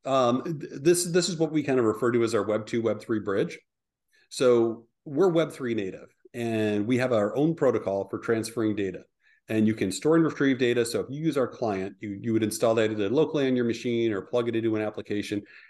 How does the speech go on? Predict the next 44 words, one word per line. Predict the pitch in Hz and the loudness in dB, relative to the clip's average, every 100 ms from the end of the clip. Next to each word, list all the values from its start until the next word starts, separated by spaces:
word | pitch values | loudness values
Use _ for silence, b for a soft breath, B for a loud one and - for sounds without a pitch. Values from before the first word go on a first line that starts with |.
| B - | B 0
And | 127 | 4
there | 123 120 | 6 6
are, | 117 110 - | 6 2 0
there | 123 110 | 2 2
are | |
plenty | 110 156 160 | 0 -2 0
of | 143 | 0
things | - 131 113 | -2 -4 -4
that | 107 | -4
work | 107 - | -4 -4
with | 117 | -4
that. | 113 113 - | -2 -2 -4
Uh, | 107 98 | -6 -2
there | 101 98 | 0 0
are | |
some, | - 95 90 82 | -2 -2 -2 -4
you | 101 | -4
know, | 85 | -4
developer | 95 120 117 107 | 0 2 2 -2
tools | - 113 107 104 | -2 -2 0 -2
like | 90 | -4
rclone. | 113 113 113 117 113 113 113 B B B - | -2 -2 0 0 2 0 -4 B B B 0
And | 123 | 2
then | 127 | 4
there | 120 | 4
are | 113 | 2
some, | - 113 110 104 - - | 0 -2 -2 -4 -12 -10
like, | 120 110 - - - | -6 -6 -8 -18 -8
mass, | 123 104 101 - - - | -4 -2 -2 -4 -8 -6
uh, | 120 104 98 98 | -2 0 0 0
media | 110 117 110 101 95 95 _ _ - | -2 0 0 2 -2 -6 _ _ -6
mainstream | 113 127 127 - 117 107 | 0 2 0 0 0 0
tools | 104 107 104 107 | -2 -4 -4 -2
like, | 95 92 110 | -4 -4 -4
uh, | 101 | -4
G | 95 127 | -2 -2
B | 113 | 2
Labs, | 110 113 95 87 | 2 2 0 -4
which | 95 92 | -10 -8
is | 95 | -6
a | 92 | -4
video | 87 113 107 107 | -2 0 2 2
editing | 123 110 95 | 0 0 -2
suite. | - 87 | -6 -8